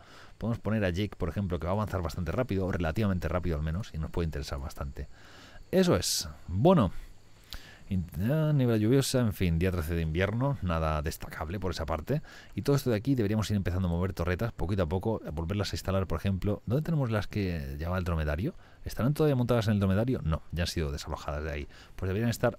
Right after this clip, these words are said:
aquí, tal cual, vale. A ver, vamos a instalar por ahora, eh, creo que una por cada en browser.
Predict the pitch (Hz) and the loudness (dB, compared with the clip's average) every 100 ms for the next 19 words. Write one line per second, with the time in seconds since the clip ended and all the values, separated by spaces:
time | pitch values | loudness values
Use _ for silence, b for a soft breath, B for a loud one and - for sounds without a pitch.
0 | - 85 80 90 - - 82 82 82 73 | -2 -2 -2 -4 -6 -6 -4 0 -2 0
1 | 76 67 - B B B B B 104 120 | -4 -4 -8 B B B B B 0 4
2 | 147 151 139 120 101 - 113 123 143 143 | 6 6 6 4 4 4 4 8 8 6
3 | - 107 98 92 127 131 110 131 139 156 | 2 0 0 2 0 4 6 8 8 4
4 | - 101 110 110 95 87 80 - 82 73 | 2 2 2 2 4 2 2 -2 -6 -8